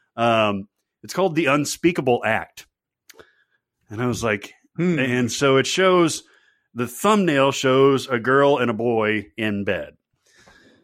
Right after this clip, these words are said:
Speaker 1: So you, the mind starts to wander. <laughs>
Speaker 2: Yeah,
Speaker 1: You know what I
Speaker 2: yeah.
Speaker 1: mean? And so what this is, on the face of it,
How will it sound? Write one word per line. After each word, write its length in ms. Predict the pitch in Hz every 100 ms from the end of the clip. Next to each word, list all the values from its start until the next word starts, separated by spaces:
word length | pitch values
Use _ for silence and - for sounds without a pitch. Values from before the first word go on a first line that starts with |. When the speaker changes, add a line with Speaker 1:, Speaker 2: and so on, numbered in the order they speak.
| _ _ _
Speaker 1:
So 160 | - 120
you, 200 | 117 147
the 140 | 127
mind 340 | 139 170 175 170
starts 340 | 180 165 156
to 100 | 170
wander. 440 | 160 143 131 120 -
<laughs> 60 | - - - 190
Speaker 2:
Yeah, 440 | 196 190 170 190
Speaker 1:
You 80 | 170
know 60 | 160
what 80 | 156
I 60 |
Speaker 2:
yeah. 80 | 151
Speaker 1:
mean? 300 | 151 151 147 - - - -
And 320 | 143 135 135 131
so 400 | - 151 143 143
what 240 | 156 180
this 240 | 202 202 -
is, 520 | 160 147 139 123 - _ _ _
on 180 | 131 156
the 80 | 190
face 380 | - 156 123 113
of 160 | 92
it, 120 | 92